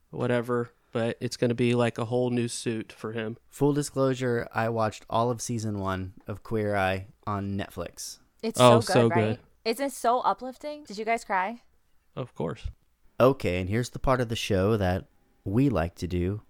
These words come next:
Speaker 2: we wait for, we hope you wait for. This is where we fix a film, and today we are fixing Wrinkle in Time. Wrinkle in Time is directed by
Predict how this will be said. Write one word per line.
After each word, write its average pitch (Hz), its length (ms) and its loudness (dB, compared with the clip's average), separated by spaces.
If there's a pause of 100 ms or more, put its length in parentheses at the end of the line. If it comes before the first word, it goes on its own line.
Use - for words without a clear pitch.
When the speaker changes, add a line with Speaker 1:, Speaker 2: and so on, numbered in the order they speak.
(140)
Speaker 2:
we 131 300 6
wait 92 280 0
for, 95 400 -4
we 156 220 4
hope 165 300 4
you 151 100 4
wait 104 240 2
for. 107 320 2 (320)
This 147 340 4
is 104 640 2 (440)
where 101 260 -2
we 98 280 -4 (180)
fix - 640 4 (580)
a 117 120 2
film, 123 400 2
and 110 240 0
today 131 520 4
we 113 280 0
are 120 200 6
fixing 92 760 0
Wrinkle 127 800 2 (160)
in 113 420 2 (400)
Time. 127 600 2 (3000)
Wrinkle 104 380 -4
in 92 380 -4
Time 156 640 2
is 104 240 -4
directed 101 400 -4
by 95 200 -4